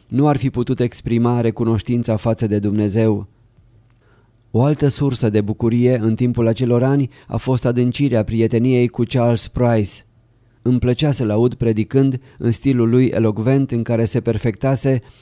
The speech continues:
sub îndrumarea lui William Jennings Bryan. Foarte plăcute erau întâlnirile noastre personale. Aproape în fiecare săptămână, între anii o mie nouă sute patruzeci și unu,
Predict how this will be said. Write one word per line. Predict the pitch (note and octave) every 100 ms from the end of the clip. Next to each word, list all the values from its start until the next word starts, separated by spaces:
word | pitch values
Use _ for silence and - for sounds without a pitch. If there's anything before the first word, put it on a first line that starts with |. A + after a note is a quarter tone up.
| _ -
sub | C#3+ B2
îndrumarea | B2+ A#2+ C3 C#3 C3
lui | A#2+ A2+
William | A#2 C#3+ C3 B2+ B2+ A2
Jennings | A#2 A#2+ A#2+ A2 A2
Bryan. | G#2+ A#2+ A#2 G#2 G2 G#2+ _ _ _ _ -
Foarte | - D3 D3
plăcute | C3+ B2+ C3+ B2 A2+
erau | A2 A2+
întâlnirile | A2 A#2 A2+ A#2+ A2+ A2
noastre | A#2 A2 -
personale. | A2 A2 F#2+ A2 A#2 A2+ G#2 G2 _ _ _ _ _ _
Aproape | A#2 - C#3+ C3+
în | B2+
fiecare | A2+ C#3+ C3 C#3+ C3+
săptămână, | B2+ A2 A2+ A2 A#2+ C3+ C3+
între | - A#2 B2+
anii | C3 B2 A#2+
o | A#2
mie | A#2 C3 B2+
nouă | B2 A#2+ A#2+
sute | B2+ A#2+
patruzeci | A#2+ B2 A#2+ A2+ A2
și | B2+
unu, | B2+ A2 G2+